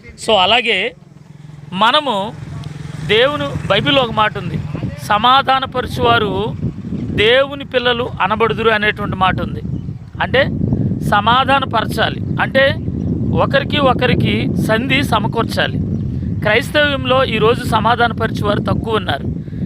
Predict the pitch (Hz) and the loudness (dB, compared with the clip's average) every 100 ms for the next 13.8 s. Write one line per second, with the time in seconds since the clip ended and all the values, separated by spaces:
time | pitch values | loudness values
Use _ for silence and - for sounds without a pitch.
0 | - 208 208 - 190 214 262 269 262 208 | -2 -2 -2 0 2 4 4 2 2 0
1 | 226 - 233 202 202 - - - - - | 0 0 0 2 2 0 0 0 2 2
2 | - - 269 339 311 285 294 294 285 269 | 2 2 2 2 0 0 0 2 0 0
3 | 254 269 262 254 233 233 240 226 226 226 | 0 0 0 0 0 2 4 4 2 0
4 | - - - - - - - - 240 240 | -2 -2 -2 0 0 2 2 2 2 2
5 | - - - 220 269 - 294 269 - - | 2 2 2 2 2 2 4 2 -2 -4
6 | - - 196 208 202 196 190 185 185 202 | -4 0 2 4 4 4 4 2 2 2
7 | 247 285 294 277 - 240 247 247 220 214 | 2 0 0 0 -2 -2 0 2 2 2
8 | 220 202 - - - - - 330 - 277 | 0 0 0 2 0 0 2 2 2 0
9 | - 285 269 262 247 240 240 214 214 - | 2 4 4 2 2 2 2 2 0 -2
10 | - 185 226 262 233 196 196 226 247 233 | -2 -2 0 2 2 4 2 4 2 2
11 | 226 214 190 196 202 - - - - 196 | 2 2 0 0 0 0 0 2 2 2
12 | 175 196 247 247 240 220 196 180 175 220 | 2 2 2 2 2 2 2 4 2 2
13 | - - - - - - - | 0 2 2 2 2 0 0